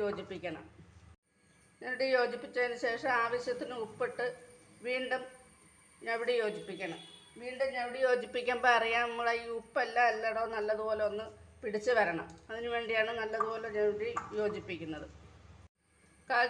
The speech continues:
ടീസ്പൂൺ മഞ്ഞൾപ്പൊടി, അര ടീസ്പൂൺ കുരുമുളക് പൊടി,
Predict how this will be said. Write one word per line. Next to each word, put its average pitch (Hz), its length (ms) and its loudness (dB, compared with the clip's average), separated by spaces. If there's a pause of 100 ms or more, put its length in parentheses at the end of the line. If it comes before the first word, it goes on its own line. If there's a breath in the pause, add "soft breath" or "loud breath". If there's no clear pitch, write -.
ടീസ്പൂൺ 247 560 -2
മഞ്ഞൾപ്പൊടി, 208 520 -2 (2000)
അര 247 120 2 (100)
ടീസ്പൂൺ 240 440 0 (100)
കുരുമുളക് 214 500 2
പൊടി, 165 200 -2